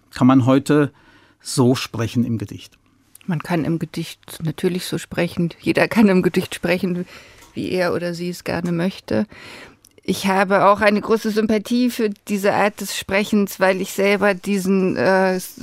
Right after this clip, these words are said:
Speaker 2: Kontext habe. Und da muss ich nur wirklich ausnahmsweise mal autobiografisch werden. Ich glaube, wenn man diese Vertrautheit mit dem christlichen Glauben hat, dann kann man sich davon nicht ohne weiteres distanzieren, auch wenn man vielleicht selber säkularer auf die Welt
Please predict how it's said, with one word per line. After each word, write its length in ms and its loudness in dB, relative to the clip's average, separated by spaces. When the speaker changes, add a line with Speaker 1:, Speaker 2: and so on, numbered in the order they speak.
Speaker 2:
Kontext 500 0
habe. 280 0
Und 80 -4
da 80 0
muss 160 0
ich 80 -6
nur 120 0
wirklich 320 -4
ausnahmsweise 540 -2
mal 120 -2
autobiografisch 840 -6
werden. 300 0
Ich 100 -10
glaube, 380 0
wenn 120 0
man 140 0
diese 220 -8
Vertrautheit 680 -4
mit 180 -8
dem 200 -4
christlichen 520 2
Glauben 500 4
hat, 320 0
dann 240 0
kann 180 0
man 200 2
sich 240 -6
davon 460 0
nicht 200 -2
ohne 240 -2
weiteres 460 -4
distanzieren, 880 -2
auch 280 -2
wenn 140 0
man 140 -2
vielleicht 400 -6
selber 320 0
säkularer 640 -2
auf 100 -10
die 160 -14
Welt 360 -8